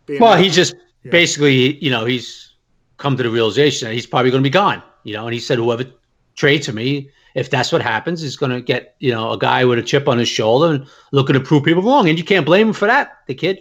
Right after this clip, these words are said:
Speaker 2: you know?
Speaker 1: Yeah.
Speaker 2: Because if that's, you talk about an insult. You draft the number ten, first pick, number ten overall, and you get traded a year later?
Speaker 1: Yeah.
Speaker 2: You know? So you,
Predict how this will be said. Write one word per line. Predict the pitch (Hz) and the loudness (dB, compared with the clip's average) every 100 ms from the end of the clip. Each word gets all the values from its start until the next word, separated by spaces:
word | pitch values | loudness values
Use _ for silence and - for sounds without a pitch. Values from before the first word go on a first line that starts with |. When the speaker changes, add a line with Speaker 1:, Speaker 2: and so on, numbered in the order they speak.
| - | -6
Speaker 2:
you | 127 | -4
know? | 151 - _ - | -4 -8 _ -20
Speaker 1:
Yeah. | 135 127 _ _ _ _ _ | -20 -20 _ _ _ _ _
Speaker 2:
Because | 147 165 160 | -2 2 2
if | 147 | 2
that's, | 214 - - | -2 -4 -10
you | - 285 | -8 -4
talk | - 196 | -2 0
about | 143 | 0
an | 117 | 0
insult. | 160 185 123 98 - | -2 -4 -8 -10 -10
You | 131 | -8
draft | 156 180 196 | 0 0 0
the | 170 | 0
number | 165 | 0
ten, | 139 170 165 135 135 - _ _ | 0 2 2 2 -2 -8 _ _
first | 180 190 - | 2 2 2
pick, | 180 170 160 | -2 -2 -2
number | 151 | -2
ten | 151 175 | -2 -2
overall, | 170 143 139 175 147 | -2 -2 0 0 0
and | 123 | -2
you | |
get | 127 | -6
traded | - 147 160 | -4 -2 -2
a | 127 | -2
year | 139 143 | 0 0
later? | 135 190 - _ _ _ _ _ _ _ _ _ _ _ _ _ | -2 -4 -10 _ _ _ _ _ _ _ _ _ _ _ _ _
Speaker 1:
Yeah. | 90 | -10
Speaker 2:
You | 123 | -6
know? | 190 196 _ _ _ | -6 -8 _ _ _
So | - | -4
you, | 143 208 | -2 -2